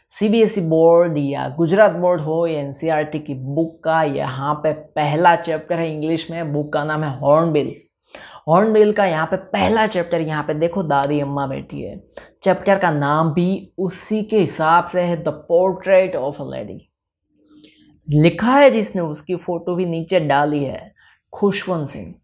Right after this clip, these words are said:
बहुत ही महान ऑथर हुए, कई सारी बुक्स उसने लिखी है और बहुत ही बड़ा उसका नाम था। उसने अपने दादी के बारे में लिखा है। यहाँ पे लिखा है Portrait of a Lady,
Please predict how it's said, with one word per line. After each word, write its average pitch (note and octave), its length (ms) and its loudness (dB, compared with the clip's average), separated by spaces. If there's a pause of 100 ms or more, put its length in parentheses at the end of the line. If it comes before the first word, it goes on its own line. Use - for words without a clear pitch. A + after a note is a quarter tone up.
(460)
बहुत G#3 380 -2
ही A#3 80 4
महान E3 400 0
ऑथर D#3 300 -2
हुए, D3 340 -2
कई E3+ 320 -8
सारी D3+ 240 -6
बुक्स E3 320 -2
उसने C#3+ 280 -6
लिखी C#3 320 -8
है C#3+ 320 -6 (440)
और D3 120 -10
बहुत D#3+ 400 0
ही A3 80 2
बड़ा D#3+ 320 4
उसका - 280 -2
नाम C3 240 -12
था। - 240 -18 (480)
उसने B3 320 0
अपने - 440 0
दादी D3+ 420 2
के D#3 140 0
बारे B2 220 -6
में B2 120 -10
लिखा - 200 -14
है। C3+ 80 -14
यहाँ C#3 220 -8
पे F#3+ 60 0
लिखा E3+ 200 -2
है G#3 140 -2 (140)
Portrait F3 440 -2
of D#3 140 -2
a C#3 100 -6
Lady, C3+ 180 -6